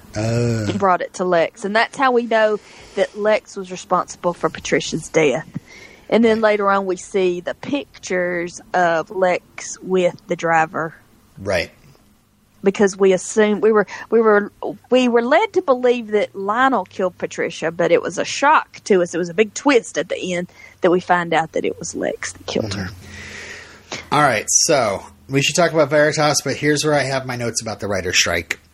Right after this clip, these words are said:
Speaker 2: Okay.
Speaker 1: Okay, so on November fifth, two thousand seven, members of the Writers Guild of America went on strike, meaning there were no scripts produced for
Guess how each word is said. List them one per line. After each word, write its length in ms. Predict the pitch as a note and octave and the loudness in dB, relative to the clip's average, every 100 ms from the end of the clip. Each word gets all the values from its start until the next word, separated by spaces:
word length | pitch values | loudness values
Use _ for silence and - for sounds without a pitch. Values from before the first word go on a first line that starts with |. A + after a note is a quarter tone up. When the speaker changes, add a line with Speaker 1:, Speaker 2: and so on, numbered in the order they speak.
| G3 | -6
Speaker 2:
Okay. 260 | - F3 - - | 0 -2 -2 -12
Speaker 1:
Okay, 180 | C#3+ B2+ | -6 -2
so 360 | G#2 D#3+ C3+ A#2+ | 2 2 2 0
on 160 | C3+ C3+ | -4 -2
November 400 | C#3+ C#3 E3+ F3 | 0 2 2 2
fifth, 240 | F3+ D#3+ | 0 -2
two 140 | - D#3+ | -2 -2
thousand 320 | D3 C3+ C3+ | 0 -2 0
seven, 400 | - F#3+ F#3+ D#3 | 2 2 0 0
members 340 | C#3+ C#3+ C3 | 0 0 0
of 60 | B2+ | 0
the 60 | B2+ | 2
Writers 300 | C3+ C3 - | 2 2 0
Guild 160 | C3 | 0
of 80 | B2 | -2
America 320 | B2+ D3+ D3+ C#3+ | -2 -2 0 -2
went 160 | B2+ | -2
on 60 | A#2+ | -2
strike, 320 | - C#3+ C3 | 0 0 -2
meaning 240 | C3 B2 | -6 -6
there 100 | B2 | -6
were 80 | A2+ | -6
no 300 | A#2 B2+ D3 | -4 0 0
scripts 420 | E3 - D#3 C#3+ | 0 0 0 0
produced 480 | - - C3 C3+ - | -6 -6 0 0 -2
for 460 | - C3+ B2 A#2 | -4 2 2 2